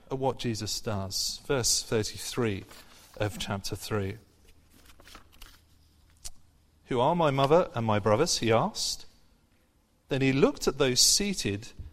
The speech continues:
in the circle around him and said, "Here are my mother and my brothers. Whoever does God's will is my brother and sister and mother."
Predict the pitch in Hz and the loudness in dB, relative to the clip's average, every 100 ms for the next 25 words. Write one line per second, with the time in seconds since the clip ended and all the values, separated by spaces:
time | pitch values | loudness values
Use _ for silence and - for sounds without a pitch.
0 | _ _ _ _ _ 127 123 123 - 180 | _ _ _ _ _ -6 0 2 4 4
1 | 175 - 160 120 120 120 113 98 87 - | 2 0 -2 0 0 0 -2 -6 -8 -10
2 | _ _ _ _ _ _ - 117 120 - | _ _ _ _ _ _ -2 2 4 4
3 | 135 131 - - 285 143 135 170 175 165 | 4 4 2 6 10 10 10 8 8 8
4 | 165 151 175 - 165 170 190 196 220 254 | 6 8 8 6 2 6 4 6 6 6
5 | 117 95 - - - - _ _ _ _ | 4 0 0 -2 -12 -20 _ _ _ _
6 | - 143 202 240 165 156 - 147 143 139 | 2 8 8 8 6 6 6 4 2 0
7 | 143 185 131 104 120 120 110 117 107 127 | 4 6 8 4 0 -2 0 0 4 4
8 | 113 104 98 - - - 113 113 - 131 | 4 2 -2 -8 -20 -6 -2 4 6 6
9 | - - 101 95 - _ _ _ _ _ | 4 2 -2 -6 -14 _ _ _ _ _
10 | - 104 101 - - 110 107 101 104 | -4 -2 -4 -8 -12 -8 -6 -6 -8